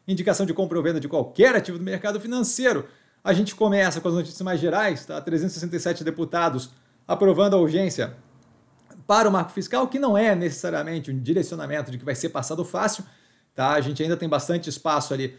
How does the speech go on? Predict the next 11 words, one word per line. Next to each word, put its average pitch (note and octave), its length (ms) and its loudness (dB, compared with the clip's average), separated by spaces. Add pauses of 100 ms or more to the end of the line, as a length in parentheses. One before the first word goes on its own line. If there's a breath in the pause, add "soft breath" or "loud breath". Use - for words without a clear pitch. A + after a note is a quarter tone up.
(280 soft breath)
é, C#3+ 280 4
pra F#3+ 260 4
discussão, G#3 800 2
pra F3+ 140 2
um E3+ 80 -2
possível E3+ 380 -2
maior F3 320 4
aperto F3 440 2
do D#3 100 -4
que E3+ 140 0
veio C#3+ 420 4